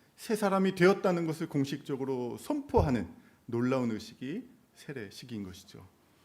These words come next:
그래서 이제 물이 탁 부어지는 순간 옛사람 죽는 거예요. 옛사람 구교선은 죽고 새 사람 신교선이 되는 거-, <laughs> 예, 되는 것입니다. 이제. 예. 어,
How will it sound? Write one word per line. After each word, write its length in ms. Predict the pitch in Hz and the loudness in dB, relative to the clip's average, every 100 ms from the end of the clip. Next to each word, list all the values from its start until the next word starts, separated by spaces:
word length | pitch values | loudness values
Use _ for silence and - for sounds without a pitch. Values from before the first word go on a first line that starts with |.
| _ _ | _ _
그래서 220 | - - | -14 -10
이제 260 | 117 107 110 104 | -8 -6 -8 -8
물이 260 | 113 123 | -8 -8
탁 260 | 123 - - | -10 -14 -10
부어지는 460 | 127 127 127 117 110 | -2 0 0 -2 -4
순간 260 | - 101 | -10 -8
옛사람 580 | 113 127 - 135 131 120 | -6 -6 -6 -6 -4 -6
죽는 320 | 120 127 120 | -2 0 -2
거예요. 200 | 107 - - _ _ _ _ _ _ - | -4 -14 -20 _ _ _ _ _ _ -4
옛사람 580 | 139 143 165 170 175 165 | -4 0 0 2 2 0
구교선은 560 | - 156 165 175 170 160 | -4 0 0 2 0 0
죽고 580 | 165 - 247 285 - - _ _ _ | -2 2 2 2 -10 -20 _ _ _
새 180 | - 185 | -6 -4
사람 480 | 165 156 190 254 - - _ _ | -2 0 0 0 -6 -20 _ _
신교선이 640 | - - 220 190 165 104 92 90 _ - | -12 -4 -4 -4 -6 -8 -14 -16 _ -20
되는 420 | 110 - - 92 | -20 -14 -10 -10
거-, 1600 | - 76 - 160 165 165 - 170 - 247 - - - - - - | -10 -16 -16 -16 -14 -12 -12 -12 -12 -10 -10 -12 -8 -8 -8 -8
<laughs> 0 | |
예, 120 | 113 104 | -6 -2
되는 240 | 127 123 | 0 2
것입니다. 640 | 117 - 117 95 98 101 | 0 -2 -6 -8 -10 -10
이제. 120 | 98 95 98 - - - - | -10 -12 -14 -16 -20 -20 -16
예. 80 | 90 92 - - - - - - - | -14 -14 -16 -18 -18 -18 -20 -20 -12
어, 540 | 104 104 101 101 101 | -4 -2 -2 -4 -8